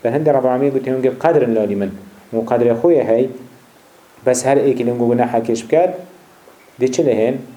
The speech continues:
گناه هنگو عذاب هنگو ماستر الخلق دی، دوباره یه هندی خلق دی. و چونکی اوه قدوه نجبو که بو همو جنید مسلمانه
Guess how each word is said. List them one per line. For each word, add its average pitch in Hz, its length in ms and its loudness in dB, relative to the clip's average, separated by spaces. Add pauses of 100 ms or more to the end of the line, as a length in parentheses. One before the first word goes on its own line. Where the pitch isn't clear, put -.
(140)
گناه 113 200 -2
هنگو 110 480 -2
عذاب 113 380 0
هنگو 107 300 0
ماستر 123 480 0
الخلق 120 360 0
دی، 113 220 0
دوباره 117 560 2
یه 135 100 2
هندی 110 180 -2
خلق 110 240 -2
دی. 127 400 0 (460)
و 135 40 2
چونکی 151 360 0
اوه 139 140 2
قدوه 143 380 2
نجبو 120 320 0
که 113 260 2 (460)
بو 117 80 -2
همو 135 240 0
جنید 110 280 -2
مسلمانه 92 520 -6